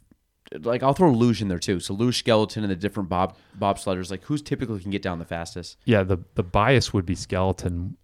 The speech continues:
Speaker 2: <laughs> is the fastest,
Speaker 1: The
Speaker 2: and then
Speaker 1: fastest?
Speaker 2: if you asked a bobsledder, they would say they're the fastest, and then on
Speaker 1: But
Speaker 2: and
Speaker 1: based
Speaker 2: on.
Speaker 1: on, based on, like, actual time though, have they, have they measured, like, who physically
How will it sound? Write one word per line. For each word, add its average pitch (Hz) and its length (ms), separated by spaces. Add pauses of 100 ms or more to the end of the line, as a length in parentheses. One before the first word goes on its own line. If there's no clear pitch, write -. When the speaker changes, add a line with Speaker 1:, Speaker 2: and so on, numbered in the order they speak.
(140)
Speaker 2:
<laughs> - 200
is 95 200
the 98 80
fastest, 101 640
Speaker 1:
The 117 80
Speaker 2:
and 98 80
then 101 100
Speaker 1:
fastest? 120 160
Speaker 2:
if 113 120
you 110 100
asked 104 200
a 95 40
bobsledder, 92 560
they 85 120
would 82 120
say 78 160
they're 98 220
the 92 80
fastest, 76 540
and 90 140
then 78 240 (200)
on 90 120
Speaker 1:
But - 40
Speaker 2:
and 135 80
Speaker 1:
based 165 220
Speaker 2:
on. 135 160
Speaker 1:
on, 127 100
based 131 260
on, 120 100
like, 110 120
actual 107 300
time 104 300
though, 139 240 (320)
have 110 120
they, 104 220 (120)
have 101 80
they 104 140
measured, 101 400
like, 95 180
who 123 140
physically 107 640